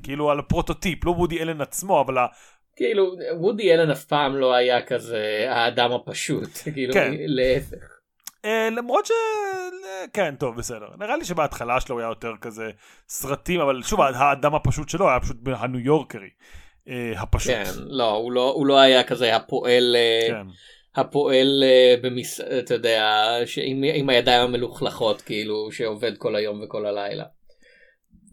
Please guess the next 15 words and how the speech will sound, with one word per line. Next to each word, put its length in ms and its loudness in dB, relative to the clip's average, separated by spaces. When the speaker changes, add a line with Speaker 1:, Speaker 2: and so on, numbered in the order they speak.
Speaker 2:
ו-, 180 -8
ושוב, 520 -2
אני 160 0
חושב 240 -4
שהסיבה 440 -2
שהם 160 -6
עושים 260 -4
את 60 0
זה, 60 -4
זה 120 -2
לא 160 2
כי 80 -2
יש 140 -2
להם 120 -4
איזשהו 480 -4